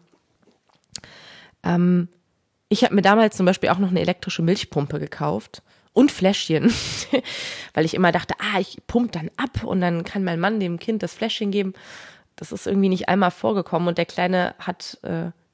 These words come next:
nie ein Fläschchen genommen. Also wir haben's auch irgendwie nie ausprobiert. Und als ich's dann beim Abstillen, ähm, ja, ihm anbieten wollte, hat er nicht gebrüllt, weil er die Brust nicht kriegt, sondern er hat gebrüllt, weil er das Fläschchen nicht wollte. <laughs>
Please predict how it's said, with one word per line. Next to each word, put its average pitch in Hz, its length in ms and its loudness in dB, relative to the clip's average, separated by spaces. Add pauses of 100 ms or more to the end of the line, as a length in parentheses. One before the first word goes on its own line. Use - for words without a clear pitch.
(120)
nie 226 340 6
ein 170 160 -2
Fläschchen 185 640 0 (460)
genommen. 165 440 2
Also 165 200 -2
wir 180 80 2
haben's 196 160 2
auch - 80 -6
irgendwie 190 160 4
nie 190 140 6
ausprobiert. 196 600 2 (600)
Und 170 120 -2
als - 160 2
ich's 202 100 0
dann 185 220 2
beim 170 180 2
Abstillen, 214 800 0
ähm, 175 380 -2 (440)
ja, 165 200 2 (220)
ihm 220 180 6
anbieten 190 600 0
wollte, 185 460 4
hat 196 100 0
er 202 60 2
nicht 202 180 2
gebrüllt, 214 400 6
weil 202 100 4
er 190 60 4
die 180 100 0
Brust 196 380 0
nicht 254 200 -2
kriegt, 262 300 -2
sondern 190 180 2
er 185 80 4
hat 196 160 -2
gebrüllt, - 420 -4
weil 208 80 4
er 196 60 4
das 190 120 4
Fläschchen 202 420 0
nicht 143 200 -8
wollte. 156 340 2 (460)
<laughs> 302 120 6